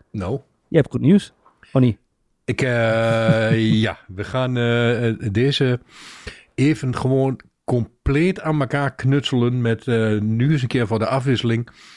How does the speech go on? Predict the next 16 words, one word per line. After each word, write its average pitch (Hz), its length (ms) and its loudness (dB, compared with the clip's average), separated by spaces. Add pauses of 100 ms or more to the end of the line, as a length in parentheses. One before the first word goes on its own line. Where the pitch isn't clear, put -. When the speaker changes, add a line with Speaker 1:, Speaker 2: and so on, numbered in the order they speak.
(380)
Speaker 1:
alleen 101 680 0
maar 117 220 0
goed 117 320 -4
nieuws 98 440 -2
en 90 420 -4
waarom 87 540 -2
veganisme 82 720 -6
de 71 240 -10
shit - 500 -2
is. 64 220 -6
Dat 85 180 -8
gaan, 82 320 -4
dat 80 120 -6
gaan 85 180 -4
we 80 60 -6
doen. 67 220 -14